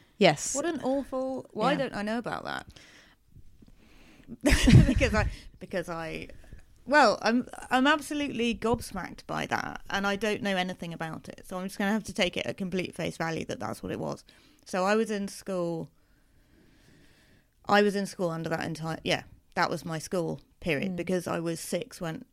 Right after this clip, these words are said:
Speaker 2: so I would have been six when that was made, and I would have been, uh, well out of university by the time it was repealed.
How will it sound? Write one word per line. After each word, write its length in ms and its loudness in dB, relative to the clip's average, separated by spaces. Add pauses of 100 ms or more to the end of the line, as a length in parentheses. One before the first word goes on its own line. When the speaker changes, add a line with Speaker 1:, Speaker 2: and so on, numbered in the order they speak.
Speaker 2:
so 380 -2 (240)
I 100 2
would 100 0
have 80 -8
been 140 -4
six 320 -6
when 120 -6
that 140 -8
was 200 -6
made, 440 -4
and 320 -6
I 140 -4
would 200 -6
have 120 -6
been, 420 -6 (1160)
uh, 580 0 (300)
well 240 4
out 220 0
of 120 -8
university 600 -6
by 160 -6
the 40 -10
time 200 -10
it 60 -12
was 120 -8
repealed. 400 -10